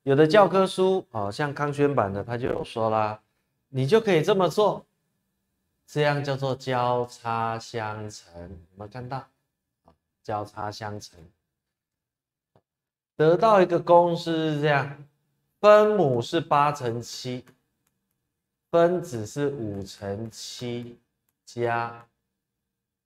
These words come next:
五乘八。分母是八乘七，分子是七五三十五加八五三十五，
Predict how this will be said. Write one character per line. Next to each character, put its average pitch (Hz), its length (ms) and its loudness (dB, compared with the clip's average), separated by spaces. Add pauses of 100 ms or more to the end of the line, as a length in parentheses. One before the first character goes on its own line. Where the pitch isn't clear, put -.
(600)
五 101 200 -12
乘 95 380 -14
八。 107 280 -12 (1700)
分 214 200 6
母 165 200 2
是 185 220 0
八 175 300 4
乘 139 260 -2
七， 151 360 -6
分 180 300 0
子 123 220 -8
是 147 220 -4
七 165 400 -4
五 135 120 -2
三 131 280 -4
十 123 160 -6
五 107 100 -6
加 120 220 -4
八 120 360 -2
五 98 140 -6
三 101 260 -12
十 92 200 -18
五， 87 120 -16